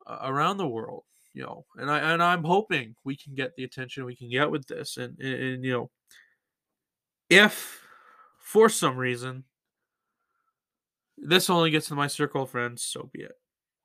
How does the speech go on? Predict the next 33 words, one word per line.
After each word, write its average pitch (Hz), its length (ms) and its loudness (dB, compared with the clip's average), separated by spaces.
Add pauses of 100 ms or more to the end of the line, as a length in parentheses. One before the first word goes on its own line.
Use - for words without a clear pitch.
(960)
But 143 220 2
I, 180 420 8
uh, 151 340 2
I 190 120 -2
don't 202 220 -4
take 185 220 -8
anything 147 340 -10
sitting - 340 -20
down. - 180 -20 (840)
And, 139 640 -4
you 139 80 -10
know, 139 80 -8
it's 147 80 -12
the 185 60 -4
whole 180 100 -2
point 196 200 -2
of 147 40 -4
this - 100 -16
podcast. - 520 -8
We're 135 100 -8
taking 170 320 -6
action, 156 420 -6
right? 135 300 -10
And 135 140 -18
so 135 280 -2
that's 151 240 -2
why 151 180 4
we're 143 140 0
turning 175 300 -2
off 175 300 2
the 143 80 -10
mute 117 240 -12
button. 160 280 -12